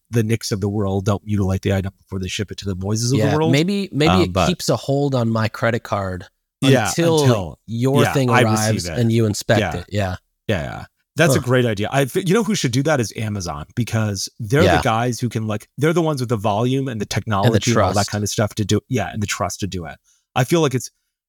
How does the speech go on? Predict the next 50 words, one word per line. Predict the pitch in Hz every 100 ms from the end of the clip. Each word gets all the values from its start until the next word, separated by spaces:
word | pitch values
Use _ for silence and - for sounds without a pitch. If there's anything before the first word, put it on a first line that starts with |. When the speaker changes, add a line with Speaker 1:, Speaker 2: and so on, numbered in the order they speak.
| -
Speaker 1:
yeah, | 233 185
you | 220
know | 220
what? | 208 196
That's | 156 160
not | 175 143
true. | 131
A | 117
lot | 135 143
of |
people, | 117 170
like, | 135 117
yeah, | 127 113 139
uh, |
you | 131 104 123
know, | 120 107 101 _
I | 170
feel | 151 208
like | 165
it's | 139
hard | - 170 170
with | 139
direct-to-consumer | 127 131 - 127 - 127 127
brands | 143 147 139
'cause | 117
oftentimes | 113 113 123 113 -
people | 127 107 101
will | 98
try | - - 98 104
the | 110
product | 131 120 139 -
before | 107 - 113 104
they're | 101 101
like, | 92 90 92 - _ _
"Okay, | 120 113
actually, | 87 98 107
I | 101
don't | 104 90
want | 95 117
it." | 160
But | -
with | 104 -
Amazon, | 135 135 120 113 107
you're | 101
like, | 101 98
"Oh, | 120
I | 104
ordered | 110 110
this | 101 -
thing. | 120 104 98 95